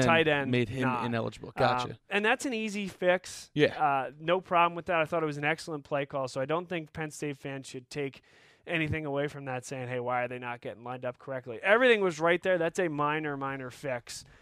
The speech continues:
Speaker 2: And probably something that shouldn't happen, but, but not the end of the world either.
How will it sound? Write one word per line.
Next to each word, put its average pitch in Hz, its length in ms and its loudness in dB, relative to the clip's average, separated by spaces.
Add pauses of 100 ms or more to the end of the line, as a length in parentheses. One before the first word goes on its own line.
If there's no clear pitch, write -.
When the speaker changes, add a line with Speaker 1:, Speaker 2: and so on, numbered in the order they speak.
(180)
Speaker 2:
And 131 400 -2 (160)
probably 220 300 4
something 180 300 -2
that 165 160 -2
shouldn't 170 260 -4
happen, 180 360 -2
but, 165 200 -6 (100)
but 147 180 -6
not 156 240 -2
the 147 100 -4
end 143 120 -6
of 135 60 -8
the 135 80 -8
world 127 240 -4
either. 123 320 -2